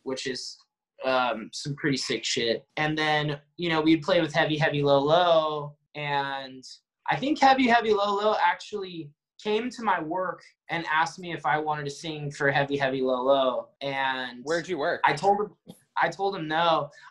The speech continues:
Speaker 1: I worked at, uh, this place called Rick's Dessert Diner, and so we were, we were slanging, like, slices of cake. It was, like, a fifties diner. Yeah, I think their guitar player came in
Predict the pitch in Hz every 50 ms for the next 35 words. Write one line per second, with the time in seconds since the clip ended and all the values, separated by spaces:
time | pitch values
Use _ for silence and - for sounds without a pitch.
0 | - 160 180 180 208 226 226 220 - 233 226 214 185 - - 185 180 175 170 160
1 | 151 156 156 - - 196 190 170 - - 185 160 151 139 131 151 170 170 - -
2 | - - 147 143 143 139 147 147 143 - 127 120 120 113 113 107 98 110 131 147
3 | - _ _ 131 135 139 139 139 135 135 131 131 120 107 - - - - 147 143
4 | 143 143 156 165 165 156 - - _ _ - - - 143 156 160 160 151 151 -
5 | 170 165 165 165 160 156 151 147 143 139 - - - 156 151 147 147 147 139 139
6 | 139 - - 147 143 143 143 143 123 120 120 135 127 - 127 - - 156 151 147
7 | 147 - 139 131 120 - - 131 127 120 123 120 117 113 110 - _ _ _ -
8 | 143 165 170 175 - - 156 - - 214 240 262 277 277 - - - - _ _
9 | _ _ 151 143 156 170 170 170 165 156 151 - - - 151 160 175 185 180 -
10 | 175 156 139 127 117 107 - - 135 123 120 117 117 113 107 104